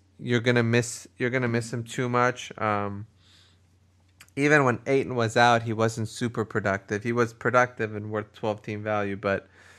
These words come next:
um, I, I would cut him for somebody like Wood. I might even cut him for somebody like Melton. Uh, it, it depends. If you're really desperate for the production right now, maybe not.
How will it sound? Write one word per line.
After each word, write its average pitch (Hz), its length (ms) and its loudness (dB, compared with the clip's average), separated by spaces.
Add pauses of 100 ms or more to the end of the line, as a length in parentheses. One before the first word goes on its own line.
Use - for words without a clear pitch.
(400)
um, 104 580 2 (580)
I, 120 100 4 (120)
I 135 100 8
would 143 200 2
cut 143 220 4
him 139 100 2
for 135 140 -4
somebody 123 440 -4
like 117 240 -2
Wood. 117 460 0 (680)
I 135 80 6
might 165 300 6
even 196 240 0
cut 139 240 6
him 135 80 2
for 123 140 -2
somebody 120 440 0
like 104 220 0
Melton. 107 600 0 (600)
Uh, 110 360 4 (100)
it, 120 240 -2
it 123 200 -4
depends. 117 480 -2
If 113 140 -12
you're 123 140 -2
really 156 260 2
desperate 127 480 2
for - 140 -8
the 120 100 -2
production 117 540 -2
right 110 200 0
now, 113 500 0 (540)
maybe 117 280 2
not. 113 420 4